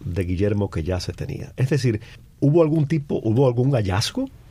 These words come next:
Algo que de repente ustedes sintieran que estaban, eh, poniendo al descubierto, eh,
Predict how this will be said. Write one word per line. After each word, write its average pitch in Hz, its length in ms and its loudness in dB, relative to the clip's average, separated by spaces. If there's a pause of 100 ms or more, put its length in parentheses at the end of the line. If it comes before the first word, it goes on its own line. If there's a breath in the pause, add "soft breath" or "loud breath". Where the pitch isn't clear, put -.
(120)
Algo 147 340 2
que 127 100 2
de 110 100 2
repente 135 600 0
ustedes 120 380 -2
sintieran 127 640 0
que 135 160 -4
estaban, 117 480 0 (300 loud breath)
eh, 95 260 -2 (120)
poniendo 147 460 4
al 131 60 2
descubierto, 117 680 0 (300 loud breath)
eh, 87 760 -2